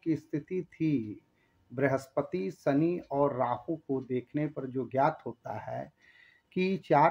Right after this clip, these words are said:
पांच, चार बार जो है बृहस्पति, तीन बार स्वग्रही रहा, एक बार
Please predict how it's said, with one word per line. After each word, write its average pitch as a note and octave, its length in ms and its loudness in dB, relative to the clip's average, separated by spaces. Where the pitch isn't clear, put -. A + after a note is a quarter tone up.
पांच, D#3 340 2
चार D#3+ 280 6
बार D#3+ 240 4
जो D3+ 140 -2
है D3+ 140 2
बृहस्पति, D#3 840 -2
तीन D3 180 0
बार D3 200 0
स्वग्रही B2+ 540 -4
रहा, D3 500 -2
एक C#3 180 0
बार C#3 260 -4